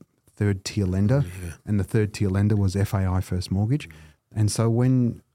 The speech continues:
Speaker 1: the bubble burst and the recession came, all of those people that had term deposits of seventeen percent lost their money.
Speaker 2: Yeah.
Speaker 1: And it was fantastic 'cause that meant they lost our mortgage.
Speaker 2: Yeah.
Speaker 1: Not really. They lost everybody else's money, but they didn't forget who owed them.
Speaker 2: Yes, that's right.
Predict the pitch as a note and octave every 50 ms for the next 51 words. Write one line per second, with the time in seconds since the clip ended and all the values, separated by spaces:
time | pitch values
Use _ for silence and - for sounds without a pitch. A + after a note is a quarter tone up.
0 | _ - G#2+ G#2 G#2+ G2+ F#2 F#2 G#2 G#2+ G#2+ A2 A2 G#2+ F#2 F2 F2 G2 A2 -
1 | - - F#2 F2+ E2+ E2+ - - G2+ G2+ - - F#2+ F2+ - - E2 D2+ F#2+ B2
2 | C3 - - _ - _ _ _ _ _ _ - B2+ B2 A#2+ A#2+ A#2 A#2 G#2+ G2
3 | - - A2+ A2 G2 F2+ G2 - G#2 E2 - - - - B2+ C3 C#3+ C#3 A#2 G2
4 | - - - F2+ - F#2 E2+ - - - - - F#2+ F2+ F2+ F2+ F#2 F2 - -
5 | - A#2+ - C#3+ C#3 - E3+ E3+ F3+ D#3+ C#3 A#2 - _ _ _ _ _ _ _
6 | - E2 D#2+ D#2 D2+ - - - _ _ _ - C3 B2+ A#2 - - C#3 B2 A#2
7 | - F3 E3+ - - - - A#2 G#2+ C#3 C3 C3 A#2+ A#2 A#2 A#2+ A2+ A2 G#2+ -
8 | - G#2+ F#2+ G2+ G#2 F#2 - - - - - - _ _ _ _ _ _ _ _
9 | _ - E2+ D#2 D2+ D2 C#2+ C#2 C2+ _ _ - G#2+ G#2+ G#2 - - G2 F2 C#2+
10 | G2+ F#2 - _ _ _ _ _ _ _ _ - B2+ A2 A2+ C3+ C3 - C#3 A#2
11 | A#2 G#2 G#2+ F#2+ F#2+ G#2 A2+ - A2 F#2+ - G#2 G#2 A2+ A2+ A2 G2+ G2+ F#2+ -
12 | G2 G#2 C3 D3+ C#3+ B2 - B2+ A#2 A2+ G#2+ G#2 - - A2+ G#2+ - G2+ G2 F#2+
13 | F#2 F2 E2 F2 F#2+ E2+ D2 C#2 - _ D#2+ D2+ D2 C#2+ C#2 - D2+ C#2 - -
14 | E2+ D#2+ D#2 D2+